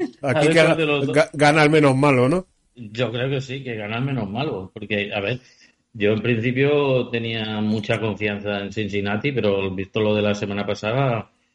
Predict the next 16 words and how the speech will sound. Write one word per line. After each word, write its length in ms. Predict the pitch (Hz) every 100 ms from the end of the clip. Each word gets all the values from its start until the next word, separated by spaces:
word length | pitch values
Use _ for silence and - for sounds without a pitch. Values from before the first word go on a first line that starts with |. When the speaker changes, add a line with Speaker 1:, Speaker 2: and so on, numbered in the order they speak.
| _ _ _ -
Speaker 2:
me 160 | 113
he 60 | 110
quedado, 920 | 110 110 110 107 104 101 98 95 95
sí, 160 | 90 123
un 120 | 104
poco, 720 | 110 104 104 95 92 90 82 - - 110 98 110 - - _ _ _ _ _ _ _
y, 340 | 110 113 87 113
y 20 |
más 240 | 113 123
con 180 | - 135
la 100 | 135
defensa 400 | 131 - 120 110
de, 440 | 104 98 95 92 92
de 100 | 90
Washington, 600 | 104 135 117 90 87 87
¿no? 260 | 127 190